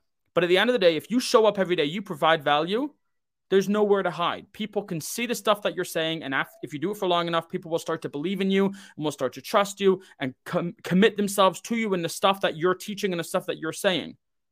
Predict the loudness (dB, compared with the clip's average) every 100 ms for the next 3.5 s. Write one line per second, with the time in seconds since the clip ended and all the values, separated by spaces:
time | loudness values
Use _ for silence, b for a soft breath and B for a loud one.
0 | _ _ _ _ 2 2 2 0 2 2
1 | 2 2 4 2 0 -2 -6 -4 2 4
2 | 4 -2 B -6 0 2 0 0 -2 -2
3 | 0 0 0 -6